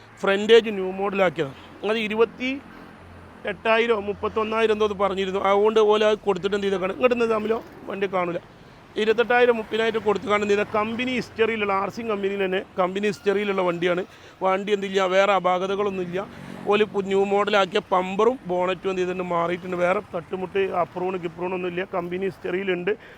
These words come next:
ആ മുപ്പതിനായിരം കൊടുത്ത് മാറ്റിയതാണ്. ഇതൊരു പതിനാറ് പതിനേഴ്, ഇപ്പം നമ്മളൊരു സാധാരണക്കാരന്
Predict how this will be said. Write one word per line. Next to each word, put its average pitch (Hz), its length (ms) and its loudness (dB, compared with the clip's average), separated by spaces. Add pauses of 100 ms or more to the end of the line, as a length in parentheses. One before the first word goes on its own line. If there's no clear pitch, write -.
(140)
ആ 196 120 2
മുപ്പതിനായിരം 196 460 -2
കൊടുത്ത് 196 380 -6
മാറ്റിയതാണ്. 175 440 -2 (480)
ഇതൊരു 247 180 -2 (100)
പതിനാറ് 247 480 4 (100)
പതിനേഴ്, 220 420 2 (340)
ഇപ്പം 226 180 -4
നമ്മളൊരു 240 300 0
സാധാരണക്കാരന് 233 680 2